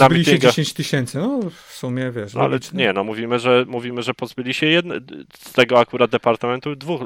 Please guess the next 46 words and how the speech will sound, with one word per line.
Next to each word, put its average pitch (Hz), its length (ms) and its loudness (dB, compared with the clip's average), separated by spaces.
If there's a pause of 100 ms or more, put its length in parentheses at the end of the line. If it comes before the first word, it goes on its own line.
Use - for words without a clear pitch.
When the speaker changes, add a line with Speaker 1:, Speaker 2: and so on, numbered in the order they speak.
(140)
Speaker 2:
dwóch 123 240 -10
ludzi 104 260 -2
albo 98 160 0
jednego 120 460 -4
i - 80 -8
Speaker 1:
Mówię, 285 340 6
że 269 100 0
Speaker 2:
nie - 60 -6
ma 277 80 6
Speaker 1:
takie 233 160 0
Speaker 2:
co 247 60 0
Speaker 1:
po 233 40 -4
Speaker 2:
tej 233 80 -4
Speaker 1:
prostu 240 280 -2
widać. 240 500 4 (160)
Chodzi 202 260 2
o 202 60 0
to, 208 120 -4
że 202 140 2
nie 202 180 4
było, 208 480 2
to 175 200 -4
nie 180 140 -2
było 196 200 0
tak, 156 300 0
że 156 180 -2 (120)
oni 156 480 -4
odcinają 147 680 -2
nadmiarowy 139 680 -4
w - 80 -20
przysłow-, 135 640 -6
przysłowiowy 131 600 -6
tłuszcz, 131 480 -8
tak? 165 300 -2
Że 139 160 -4 (180)
zwalniają 143 680 -2
osoby, 139 380 -4
które 139 320 -4
na 131 100 -4
przykład, 123 240 -8
nie 123 100 -4
wiem, 117 240 -6
z - 80 -18
marketingu 127 720 -6
albo 127 340 -4
osoby, 127 440 -4